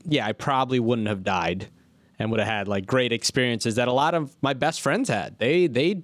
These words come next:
backpacked and did their thing, and I'm always felt left out. Uh, I travel a lot now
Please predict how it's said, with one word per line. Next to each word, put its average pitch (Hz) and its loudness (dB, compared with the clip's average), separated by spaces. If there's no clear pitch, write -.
backpacked 160 -4
and 135 0
did 147 0
their 151 4
thing, 185 2
and 120 2
I'm 117 -2
always 127 2
felt 131 0
left 127 0
out. 143 0
Uh, 113 2
I 180 0
travel 180 2
a 135 2
lot 123 -2
now 120 0